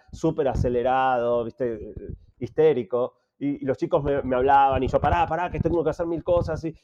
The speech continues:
armando todo, "me tengo que ir". Y cuando finalmente llegamos a Ezeiza, y llega el momento donde yo tengo que pasar seguridad para, y separarme,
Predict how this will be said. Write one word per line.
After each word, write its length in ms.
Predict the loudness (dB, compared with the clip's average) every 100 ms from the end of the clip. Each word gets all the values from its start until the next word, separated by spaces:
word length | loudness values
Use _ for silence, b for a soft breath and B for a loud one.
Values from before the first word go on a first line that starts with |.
| -6
armando 380 | -4 -2 0 2
todo, 480 | 4 6 4 2 -4 -16 -8
"me 120 | 0
tengo 180 | 0 2
que 120 | 0
ir". 240 | 0 -2 _ _ -14
Y 60 | -4
cuando 220 | -2 -2
finalmente 300 | 0 2 0
llegamos 460 | -2 -2 0 -2 -4
a 40 |
Ezeiza, 680 | -2 0 0 -2 -6 -6 -10 -20 -20 -12
y 100 | -10
llega 200 | -2 0
el 60 | 2
momento 380 | 2 4 4 2
donde 160 | 0
yo 100 | -2 -2
tengo 180 | 0
que 100 | 0
pasar 760 | -4 -6 -6 0 2 0 -4 -12
seguridad 680 | -8 -4 0 2 4 4 2
para, 220 | -4 -4
y 180 | -6 -6
separarme, 840 | -6 -2 0 2 0 0 -2 -2